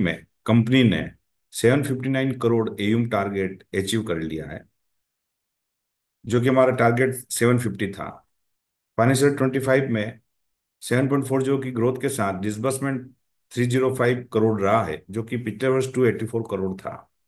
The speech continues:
हमारी लोन बुक ट्वेंटी सिक्स परसेंट ग्रोथ के साथ फाइनेंशियल ट्वेंटी फ़ाइव में सेवन फिफ्टी नाइन करोड़ रही, जो कि पिछले वर्ष सिक्स हंड्रेड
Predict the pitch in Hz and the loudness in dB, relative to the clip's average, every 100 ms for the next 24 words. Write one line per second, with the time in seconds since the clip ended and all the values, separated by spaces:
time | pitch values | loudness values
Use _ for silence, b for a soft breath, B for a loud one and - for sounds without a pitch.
0 | _ _ _ _ _ _ _ 110 123 131 | _ _ _ _ _ _ _ 2 4 6
1 | 131 127 139 139 139 139 _ _ _ - | 4 4 4 2 0 -4 _ _ _ -2
2 | 120 131 - 160 - 135 131 131 110 131 | -2 -2 -4 -6 -2 -2 0 0 0 0
3 | 123 120 - 95 - - _ _ _ _ | -2 -6 -4 -4 -6 -16 _ _ _ _
4 | - 117 131 139 143 131 120 139 127 127 | -2 -2 0 0 0 0 -2 -2 0 0
5 | 127 135 135 - - 120 131 127 120 127 | -2 -6 -8 -14 -2 0 0 -4 -4 -4
6 | 127 123 117 120 104 104 104 90 _ _ | -4 -2 0 0 0 0 -2 -6 _ _
7 | 104 107 120 120 - 143 135 127 127 - | -8 -6 -6 -6 0 4 6 4 0 -12
8 | _ _ _ _ - 143 139 127 117 120 | _ _ _ _ -6 -6 0 0 2 2
9 | 120 | 0